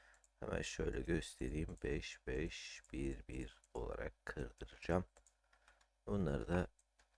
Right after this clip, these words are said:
çöpe atacağım. Şu yakmalık olarak kullanırız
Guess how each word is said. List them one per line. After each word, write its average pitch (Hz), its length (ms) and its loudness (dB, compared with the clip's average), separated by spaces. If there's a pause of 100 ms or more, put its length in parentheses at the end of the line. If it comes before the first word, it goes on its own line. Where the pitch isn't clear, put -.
(100)
çöpe - 360 -4
atacağım. 85 480 0 (340)
Şu - 300 0 (1000)
yakmalık 110 460 2
olarak 90 260 6
kullanırız 85 520 0